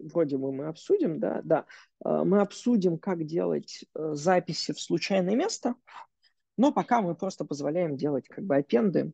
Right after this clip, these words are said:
как делать запись в случайное место — это другое решение. Э, Hadoop,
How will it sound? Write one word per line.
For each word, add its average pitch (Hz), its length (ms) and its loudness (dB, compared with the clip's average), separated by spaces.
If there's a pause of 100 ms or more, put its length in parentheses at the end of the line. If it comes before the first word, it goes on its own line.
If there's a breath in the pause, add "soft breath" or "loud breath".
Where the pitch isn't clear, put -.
как 156 220 -2
делать 147 340 2
запись - 440 -2
в - 20 -20
случайное - 400 -4
место — - 320 -2
это - 240 -6 (1500)
другое 143 320 2
решение. - 340 -10 (1700 loud breath)
Э, 170 260 2
Hadoop, 196 680 8